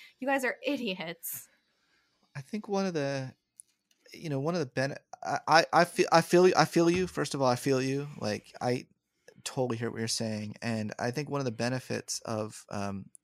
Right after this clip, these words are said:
Speaker 2: being a special ed kid <laughs> is that I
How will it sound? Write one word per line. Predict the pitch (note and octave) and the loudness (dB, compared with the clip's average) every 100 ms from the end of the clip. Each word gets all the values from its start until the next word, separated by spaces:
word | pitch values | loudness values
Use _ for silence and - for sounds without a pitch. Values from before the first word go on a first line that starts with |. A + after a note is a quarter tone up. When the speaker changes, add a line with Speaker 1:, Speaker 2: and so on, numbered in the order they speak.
| _ _ | _ _
Speaker 2:
being | - A#2 | -6 -4
a | - | -4
special | - A2 - A#2 | -2 -4 -2 -4
ed | A2 A2+ | -4 -4
kid | - G#2 G2+ - - | -6 -6 -8 -14 -20
<laughs> | - - | -16 -4
is | C3 - | 0 8
that | A4 A#4 A#4+ F4+ C#4 A#3+ - C#4+ D4 C#4+ C#4+ - G#3+ | 10 12 12 12 8 8 12 12 12 6 4 6 12
I | G#3+ A3+ A#3 G#3+ | 12 12 12 12